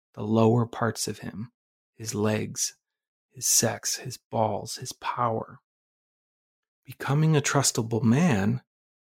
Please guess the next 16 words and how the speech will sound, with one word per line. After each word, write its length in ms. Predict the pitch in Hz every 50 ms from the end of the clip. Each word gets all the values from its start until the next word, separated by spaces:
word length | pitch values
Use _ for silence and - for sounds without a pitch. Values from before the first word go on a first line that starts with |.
| _ _ _
involves 840 | 117 117 113 110 110 120 117 113 113 117 120 120 117 - - - - _ _ _ _ _ _ _ _
fully 580 | _ - - - - 135 139 147 151 151 147 139
descending 800 | 131 131 123 - - 131 131 127 117 107 - 110 - - - _ _
into 240 | 123 117 113 120 117
our 160 | 113 107 107
bodies, 560 | 107 110 107 107 104 101 - - - - - - _ _
head 340 | _ - 135 156 160 170 - _ _ _ _ _ _ _ _ -
to 120 | - 120
toe, 460 | - - - 113 110 - - - _ _ _ _ _ _ _ _ _ _ _ _ _ _ _ -
meaning 340 | 113 104 101 104 107 104 -
we 120 | - 117 110
feel 300 | - - - 127 120 117
grounded 720 | 120 - 110 107 107 113 123 131 135 135 143 139 139 - -
in 160 | - 120 117 117
our 220 | 110 117 113 -
actual 680 | - 117 113 113 110 - - - 120 120 120 117 -